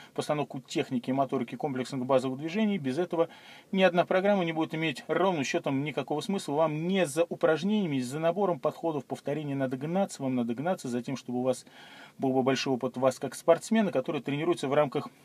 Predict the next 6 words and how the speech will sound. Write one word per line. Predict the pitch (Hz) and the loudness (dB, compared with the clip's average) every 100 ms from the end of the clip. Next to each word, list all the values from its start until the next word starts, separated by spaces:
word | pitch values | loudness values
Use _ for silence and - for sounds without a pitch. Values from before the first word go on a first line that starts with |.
| _ - | _ 0
правильной | 156 175 160 | 4 4 2
техники, | - 175 175 151 165 165 - _ _ _ _ _ | -4 -4 -4 -4 -2 -4 -6 _ _ _ _ _
выполняя | 127 123 143 147 135 | -8 -2 -2 -2 -4
комплексные | - 202 196 - - 165 | 0 0 0 -4 -4 -4
базовые | 131 117 131 127 123 | 0 2 2 2 -2
движения. | 110 110 117 - 110 107 - | -4 -4 -4 -4 -6 -6 -10